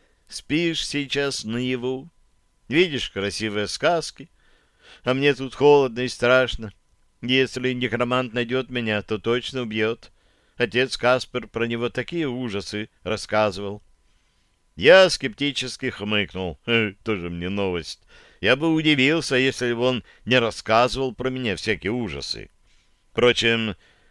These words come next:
как бы мне не хотелось услышать, что именно наплел отец Каспер Агнессе, пора было закругляться с подслушиванием. Если целительница сказала правду, и утром в мой замок нагрянет новая партия незваных гостей,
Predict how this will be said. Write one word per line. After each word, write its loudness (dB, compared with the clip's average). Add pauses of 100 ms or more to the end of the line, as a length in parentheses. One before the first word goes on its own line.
(140)
как 6
бы 2
мне -2
не 0
хотелось 0
услышать, -4
что 0
именно 0
наплел 2
отец -4
Каспер -2
Агнессе, -6 (560)
пора 6
было 4
закругляться 0
с -10
подслушиванием. -8 (640)
Если 0
целительница -4 (260)
сказала 4
правду, -2 (360)
и 2
утром 2
в -2
мой 0
замок 0
нагрянет 0 (260)
новая 4
партия 0
незваных -2
гостей, -4